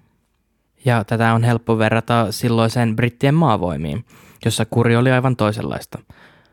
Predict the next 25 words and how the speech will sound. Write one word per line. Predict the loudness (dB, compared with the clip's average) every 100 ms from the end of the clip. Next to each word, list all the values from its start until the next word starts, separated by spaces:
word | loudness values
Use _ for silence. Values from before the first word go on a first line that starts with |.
| _ -2
Maavoimat | 2 4 4 4 2 0
liikkuu | 0 0 0 2
nimensä | 2 2 2
mukaisesti | 0 2 -2 -4 -6
mantereella | -2 0 0 0 0 2
ja | 2 0 -2
apuvoimia | 0 2 4 2 2 0
kapinoitsijoita | -2 -2 0 2 0 -2 -4 -4 -2 -4
ja | -2 -4 -2
kieltäytyjiä | 0 2 2 0 2 2 2
vastaan | -2 -2 -6 -4
kyllä | -4 -2 -2
löytyy. | -4 -6 -10 -10 _ _ _ _ -2
Luonnollisesti | 2 4 4 2 0 -6 -8 -8 -2
taas | 0 0
kun | 0 -2 0
laiva | 2 2 2
seilaa | 0 -2 0 0 0
avomerellä, | 2 2 2 0 -4 -6 -12 -20 -4
piti | 0 0 0
kapteenin | -2 0 0 0 0
pitää | -2 0 0
jotenkin | 0 0 -4 -4 -4
alaiset | 0 2 2 0 -4
ruodussa. | -6 -4 -4 -4 -8 -10